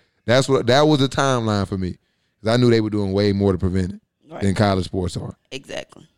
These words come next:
Speaker 1: Adults are being way more responsible than kids. So I'm sitting here like, what's taking college so long? Like, not wishing covid on anybody.
Speaker 2: Right.
Speaker 1: I just know kids.
Speaker 2: Exactly. And it's a contact sport. So it's,
Speaker 1: Right.
Speaker 2: it's like,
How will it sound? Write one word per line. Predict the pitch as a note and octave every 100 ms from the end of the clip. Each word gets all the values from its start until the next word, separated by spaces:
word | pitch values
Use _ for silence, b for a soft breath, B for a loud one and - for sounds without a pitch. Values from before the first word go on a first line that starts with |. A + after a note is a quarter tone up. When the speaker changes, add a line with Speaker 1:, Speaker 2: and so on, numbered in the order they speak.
| - G2+
Speaker 1:
Adults | G2 A#2 A2
are |
being | G2+ G2+
way | G2+ G#2+
more | G#2+ G2+
responsible | F#2 G#2 F#2+ F#2
than | F2+
kids. | - G2+ F#2
So |
I'm | G#2+
sitting | - A2+
here | A2
like, | G#2+ F3 - _ _ _
what's | - G#2+
taking | - A#2 A#2 A#2+
college | C3 C#3 C3+ C3
so | C#3 D3
long? | D#3 E3 D3 C#3+ C#3 _ _ _ _ _ -
Like, | C3+ B2+
not | D3+ B2
wishing | C#3 F3 C#3
covid | A2 B2+ A#2 A#2
on | A#2
anybody. | A#2 A2+ A2+ A#2 D3 _ _
Speaker 2:
Right. | D3+ - - -
Speaker 1:
I | A2
just | G2+
know | G2+
kids. | - B2 G#2 - - _ _ _ -
Speaker 2:
Exactly. | B2+ C3+ C3 - D#3+ D#3+ _ _ _ _ _ _ -
And | D#3 D3+ C#3+ - _ _
it's | D3 -
a |
contact | - B2 - -
sport. | - - - -
So | - C#3
it's, | C#3 D3
Speaker 1:
Right. | - -
Speaker 2:
it's | D#3 D#3+
like, | C3+ C3 - -